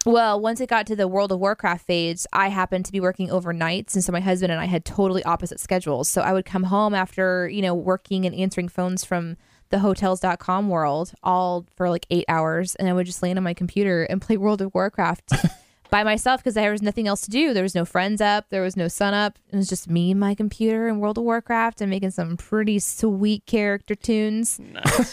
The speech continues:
Speaker 1: <laughs> I love my tunes so much.
Speaker 2: Uh,
Speaker 1: So
Speaker 2: did you get to any expansion packs,
Speaker 1: Yep.
Speaker 2: or?
Speaker 1: I went into some expansion packs for a little bit. I got to the Pin-, a Mists of Pandaria, and then I had to, my, my career shifted, and I decided to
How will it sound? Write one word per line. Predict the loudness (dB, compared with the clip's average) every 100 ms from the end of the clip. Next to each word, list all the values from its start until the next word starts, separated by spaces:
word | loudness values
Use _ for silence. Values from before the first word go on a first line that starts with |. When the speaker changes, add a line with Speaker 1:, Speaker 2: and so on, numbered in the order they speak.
| 0
Speaker 1:
<laughs> |
I | 2 4
love | 4 4 2
my | -2
tunes | -2 0 0 0 -2
so | 0 0
much. | 2 0 -2 _ -20 -2
Speaker 2:
Uh, | 2
Speaker 1:
So | 4 4
Speaker 2:
did | 2
you | 2
get | -2
to | -4
any | -4
expansion | -6 -6 -4 -4 -4 -8
packs, | -4 -6 -4
Speaker 1:
Yep. | 2 2 2
Speaker 2:
or? | -2
Speaker 1:
I |
went | 0 0
into | -2 -2
some | -4
expansion | -6 -2 -2 0 0
packs | -2 -2 -2
for |
a | 0
little | 0
bit. | 2 0
I | 2
got | 0 0
to | 0 2
the | 0 -2
Pin-, | -2 -2 -2 -2
a | 0
Mists | 0 0
of | -4
Pandaria, | -2 -2 -2 -2
and | -4
then | -4
I | -2 -2
had | -2 -4
to, | -2 0 2 0 -4 _ _ _ _ 0
my, | 2
my | 2 0 0
career | -2 -2 0 0
shifted, | 0 -2 -2 2 0 0 -4
and | -2 -2 -4 -6 -2
I | 0 0
decided | 0 0 0 0 -4
to | -4 0 0 0